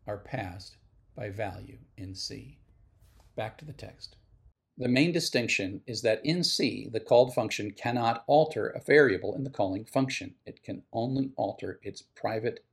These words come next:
temporary copy. Call by value is an asset, however, not a liability. It usually leads to more compact programs with fewer extraneous variables, because arguments can be treated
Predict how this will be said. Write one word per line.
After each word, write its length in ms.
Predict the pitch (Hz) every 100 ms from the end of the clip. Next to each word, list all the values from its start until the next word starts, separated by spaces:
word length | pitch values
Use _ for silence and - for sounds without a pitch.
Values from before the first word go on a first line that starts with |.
| -
temporary 540 | 110 - 98 92 95
copy. 460 | - 107 110 131 135 _ _ _ _ _ _ _ _ _
Call 160 | 113 120
by 180 | 127
value 380 | 120 120 120 120 117
is 100 | 113
an 160 | 110 -
asset, 400 | 139 151 - 101
however, 380 | 95 98 95 92
not 420 | 98 107 110 -
a 40 | 120
liability. 800 | 104 101 98 104 92 87 - _ _ _ _ _ _
It 160 | - -
usually 420 | 101 98 104 127
leads 360 | 131 107 101 -
to 100 | 101
more 220 | 92 110
compact 560 | - 131 127 131 131 -
programs 580 | 139 127 101 98 101 -
with 280 | 90 - _
fewer 340 | 113 123 127
extraneous 600 | 123 - - 113 113 113
variables, 600 | - - - - - - - _ _ _ -
because 180 | 117 -
arguments 440 | 147 147 151 147
can 160 | - 151
be 120 | 147
treated 440 | - 110 107 104